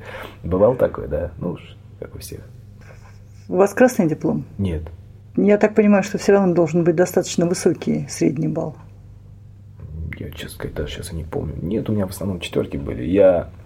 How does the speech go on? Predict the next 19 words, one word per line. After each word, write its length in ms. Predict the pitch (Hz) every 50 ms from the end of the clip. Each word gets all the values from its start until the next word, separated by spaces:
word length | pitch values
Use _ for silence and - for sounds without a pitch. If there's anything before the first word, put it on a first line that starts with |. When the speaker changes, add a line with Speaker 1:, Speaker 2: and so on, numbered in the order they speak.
| - - -
Speaker 1:
стал 240 | - - 127 110 110
учиться 320 | 101 104 - 123 123 107
хорошо 380 | - - 104 95 87 - 104 92
только 340 | - - 92 92 - - -
под 240 | - - 80 -
конец. 480 | - - 82 82 82 73 78 - - - - - - - - - - - - - - - - - - - - - - - - - - - - - - - - - -
С 60 | -
четвертого 520 | - - 101 - - 104 101 - - 104 104
курса. 480 | - - 143 131 - - - - 95 - - - - - - - - - - - - - - - - - - - - - -
Просто 240 | - 95 87 - -
в 40 | -
какой-то 280 | - 107 117 110 - 120
определенный 320 | - 110 110 110 107 104
момент 280 | 104 110 120 117 113 110
я 100 | 104 104
понял, 340 | - - 127 120 104 92
что 760 | 82 - - - - - 80 85 85 80 85 82 80 76 80 80 - - - - -
многие 800 | 113 113 117 123 123 113 104 92 90 90 87 80 82 78 - - - - -
мои 480 | 87 95 95 92 87 80 78 73 69